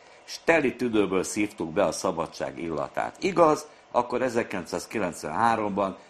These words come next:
már túl voltunk egy országot megbénító taxis blokkádon, és azt is láthattuk,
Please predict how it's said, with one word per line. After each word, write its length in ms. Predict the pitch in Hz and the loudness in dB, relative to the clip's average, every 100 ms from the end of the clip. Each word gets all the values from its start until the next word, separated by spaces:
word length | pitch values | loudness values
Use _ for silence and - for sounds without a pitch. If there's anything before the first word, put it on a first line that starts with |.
| - | -6
már 200 | 113 - | -2 0
túl 240 | 202 185 | 2 2
voltunk 380 | 131 117 110 95 | 4 2 0 -4
egy 120 | 98 92 | -4 2
országot 540 | 110 - 95 87 85 | 2 2 -2 -4 -4
megbénító 760 | 98 92 87 87 82 78 76 - | -2 -2 -2 -2 -4 -6 -6 2
taxis 400 | 127 - 127 98 | 2 2 -6 -4
blokkádon, 720 | 101 95 - 90 85 87 78 - - - - | -2 -2 2 0 0 -6 -6 -14 -20 -16 -8
és 160 | 95 | -4
azt 260 | - 180 165 | 0 0 0
is 140 | - | 0
láthattuk, 600 | 127 113 110 95 - 95 | 2 2 2 -4 -4 -8